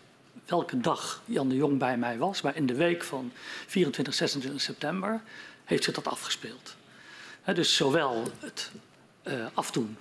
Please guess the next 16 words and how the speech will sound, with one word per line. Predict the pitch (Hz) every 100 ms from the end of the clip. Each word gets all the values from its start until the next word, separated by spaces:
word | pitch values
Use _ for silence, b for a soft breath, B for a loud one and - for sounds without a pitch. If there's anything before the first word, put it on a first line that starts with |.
| -
van | 147 127
de |
Kamervragen, | 120 160 202 196 - 185 180 - 180 - -
als | 156 160 - -
het | -
bezoek | 127 131 151
van | - 123
de | 117
Vijfmesdag, | 110 117 120 185 196 196 180 - - B B B B B B B -
als | 170 156
het | 180 -
eerste | 190 170 -
telefonisch | 156 151 143 -
contact | 143 151 -
met | - 127
Rodenboog, | 165 190 190 160 151 160 -